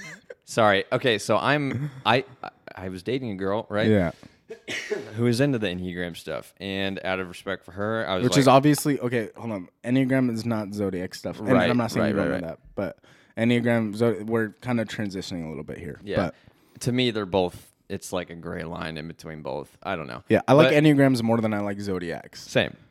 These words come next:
Speaker 1: Because I
Speaker 2: A
Speaker 1: think
Speaker 2: lot.
Speaker 1: Enneagrams are way more, one, way more accurate,
Speaker 2: Yeah.
Speaker 1: and two, like, helpful
Speaker 2: It's
Speaker 1: in
Speaker 2: not
Speaker 1: a
Speaker 2: like
Speaker 1: sense.
Speaker 2: a,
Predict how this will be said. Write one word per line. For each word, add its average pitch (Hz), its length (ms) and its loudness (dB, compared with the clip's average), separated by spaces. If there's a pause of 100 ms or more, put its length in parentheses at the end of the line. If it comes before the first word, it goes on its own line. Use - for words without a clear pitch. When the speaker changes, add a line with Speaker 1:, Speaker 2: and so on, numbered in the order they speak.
(100)
Speaker 1:
Because 113 200 -2
I 113 40 0
Speaker 2:
A 113 40 -2
Speaker 1:
think 101 180 4
Speaker 2:
lot. 95 100 0
Speaker 1:
Enneagrams 123 640 2
are 107 80 -4
way 110 380 2
more, 113 500 2 (1400)
one, 131 400 4
way 127 120 4
more 107 160 2
accurate, 101 640 -2
Speaker 2:
Yeah. 98 180 -4
Speaker 1:
and 120 220 0
two, 113 600 6 (240)
like, 95 500 -6 (480)
helpful 117 720 0
Speaker 2:
It's - 80 -14
Speaker 1:
in 110 80 -2
Speaker 2:
not 104 80 0
Speaker 1:
a 98 40 -2
Speaker 2:
like 95 100 -2
Speaker 1:
sense. 87 140 -2
Speaker 2:
a, 85 40 -8